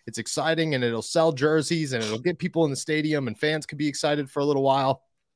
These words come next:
But it follows the exact trend of everything that they've done wrong this offseason. And I just think that it, it stays the same there. But at the same time, you know, you do have a, a reliable set of hands if you do get a rookie.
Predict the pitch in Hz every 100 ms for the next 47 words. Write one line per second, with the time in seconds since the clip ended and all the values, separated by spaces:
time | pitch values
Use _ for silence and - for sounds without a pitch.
0 | _ _ _ _ _ - 160 - 165 165
1 | 156 131 139 123 127 139 - 151 131 110
2 | 131 131 135 131 120 120 113 117 104 104
3 | 110 127 139 135 147 147 165 147 165 -
4 | _ _ _ - 120 123 107 - 120 -
5 | 117 110 - _ _ _ _ _ - 131
6 | - 147 147 135 131 - 139 123 127 165
7 | 143 127 - _ _ _ _ - 127 -
8 | - 180 180 160 190 175 196 185 180 160
9 | 143 - _ _ 139 131 135 151 165 175
10 | 143 139 _ - 123 117 117 127 135 147
11 | 131 127 135 127 147 156 127 110 120 107
12 | 160 147 123 123 120 131 147